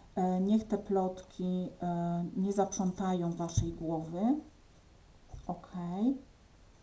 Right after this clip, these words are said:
Dobra, dociągnijmy z kart Kiss. Zapytajmy karty Kiss, co jeszcze dla Skorpiona w tygodniu od piątego do jedenastego października. Mhm.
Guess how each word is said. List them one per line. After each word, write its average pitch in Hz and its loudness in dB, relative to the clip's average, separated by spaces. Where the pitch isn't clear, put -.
Dobra, 190 0
dociągnijmy 233 4
z - -6
kart - -6
Kiss. 180 -8
Zapytajmy 208 0
karty 196 -6
Kiss, - -6
co - -4
jeszcze 262 2
dla 180 -2
Skorpiona 214 0
w - -8
tygodniu 202 0
od - -6
piątego 185 -4
do 175 -4
jedenastego 175 -4
października. 175 -6
Mhm. 180 -2